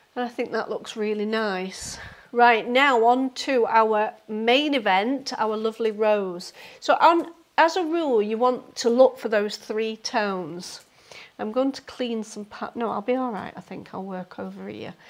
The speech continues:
Um, so I want a darker tone, a mid-tone and a highlight. Our highlight is going to be the cadmium red, so everything from there has to be something in between. Our shadow is going to be alizarin crimson.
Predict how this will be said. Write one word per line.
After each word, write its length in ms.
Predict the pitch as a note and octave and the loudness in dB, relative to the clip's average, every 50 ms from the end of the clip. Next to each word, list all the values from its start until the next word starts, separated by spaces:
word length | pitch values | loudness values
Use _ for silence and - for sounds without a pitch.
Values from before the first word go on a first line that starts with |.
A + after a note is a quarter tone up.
| - - - - - - | -20 -20 -20 -20 -16 -8
Um, 560 | - G3+ G3+ G3 G3 G3 G3+ G3+ G3+ G3 G3 G#3 | -6 -4 -4 -4 -4 -6 -6 -6 -8 -8 -10 -12
so 260 | - - - B3 A#3+ | -10 -2 4 6 6
I 20 | A#3+ | 6
want 340 | A#3+ B3+ C4+ C#4 C4+ - - | 6 4 2 0 0 -2 -4
a 440 | - A#3 A3+ A3+ A3 A3+ A3 G#3+ G#3+ - G#3+ | -4 -2 -2 -2 -2 -2 -4 -6 -10 -10 -4
darker 760 | - B3+ B3+ C4+ C#4+ C#4+ C#4 - - - A3 G3 A3 C4 C#4+ - _ _ _ - | 0 4 6 6 6 4 2 -2 -8 -4 -2 -2 -2 -2 -4 -8 _ _ _ -12
tone, 560 | - - G#3 F#3 F#3 F#3+ G#3 B3 C#4+ D4+ D4+ - _ - - - - _ _ | -6 -4 -2 -2 -2 -4 -4 -4 -6 -6 -8 -16 _ -20 -20 -20 -20 _ _
a 80 | - G3 | -12 -6
mid-tone 760 | G3+ A3 B3 B3 B3 - - - A3 F#3+ F#3 F3+ F#3 F#3+ - - | 0 2 2 2 2 -4 -12 -8 -6 -6 -6 -6 -8 -10 -10 -8
and 400 | - G3 F#3+ F#3+ F#3+ F#3+ F#3+ - - - | -8 -6 -6 -6 -8 -10 -12 -14 -12 -10
a 220 | F#3 F3+ F#3 F#3 | -8 -8 -8 -8
highlight. 640 | F3+ - - F#3+ F#3 F#3 F3+ F3+ E3+ - - - - | -10 -10 -8 -6 -6 -4 -6 -6 -6 -6 -6 -6 -4
Our 220 | - G#3 G#3 G#3 G#3 | -4 -4 -2 -4 -4
highlight 600 | - - - C4+ C4+ D#4 E4 D#4+ D4+ C4 A3+ - | -6 -2 0 0 2 2 2 0 0 0 0 0
is 100 | A#3 A3 | -2 -4
going 320 | - - G#3+ A3 A#3 A#3 | -2 -2 -2 0 -2 -6
to 100 | A#3 - | -8 -10
be 60 | - G#3+ | -12 -12
the 100 | - G3+ | -12 -12
cadmium 640 | - - - G#3 G#3 - G#3 G#3 G3+ G3 G3 G3 | -14 -10 -10 -10 -10 -8 -10 -10 -8 -8 -8 -8
red, 340 | G3 G3 F#3 F3+ F3 F3 - - - - - - | -6 -4 -4 -4 -4 -6 -10 -16 -20 -20 -20 -20
so 180 | - - - A3 | -14 -4 -2 -2
everything 440 | A3 A3 - C4 - C4 B3+ B3 | -2 -2 -4 -6 -2 -2 -2 -2
from 440 | A#3+ - - - A#3+ A#3+ A#3 A3+ A3 | -4 -6 0 2 2 2 2 0 -4
there 240 | G3+ F#3 F3 E3+ E3+ | -4 -4 -4 -4 -6
has 300 | F3+ - G3+ F#3+ - - | -6 -6 -8 -8 -10 -12
to 80 | - G3+ | -14 -12
be 300 | F#3 F#3 F#3 F#3 F#3 F3+ - | -10 -8 -8 -8 -10 -10 -12
something 420 | - - - G3 G3+ G3 - F#3+ | -14 -12 -12 -12 -12 -10 -12 -10
in 140 | F#3+ F#3 F#3 | -10 -10 -10
between. 560 | F#3+ F#3+ - - G3 F3+ E3+ E3 D#3+ E3 E3+ - - - - - - - - - | -12 -14 -14 -12 -10 -10 -10 -10 -10 -14 -16 -18 -20 -20 -20 -20 -20 -14 -6 -4
Our 200 | G#3+ G3+ G#3 G3+ | -4 -2 -2 -4
shadow 600 | - - - E4 E4 F#4 - D4 G#3+ F#3+ G#3+ A#3 | -6 -2 2 6 6 6 6 6 4 4 2 0
is 180 | - A3+ G#3+ | -2 -4 -6
going 340 | - - A3+ A#3 B3 B3+ B3+ | 0 0 2 2 2 0 -2
to 120 | B3 - | -4 -6
be 240 | G3+ G#3 F#3+ F#3 - - | -6 -6 -6 -6 -6 -6
alizarin 540 | F#3+ F#3+ G3 G3 F#3 - F#3+ G3 F#3+ F#3+ F#3+ | -8 -6 -8 -8 -8 -10 -10 -10 -10 -10 -10
crimson. 640 | - - G#3 G3+ G3+ F#3+ F#3 - - F3 E3+ F3 | -10 -10 -8 -8 -8 -8 -10 -10 -8 -8 -8 -8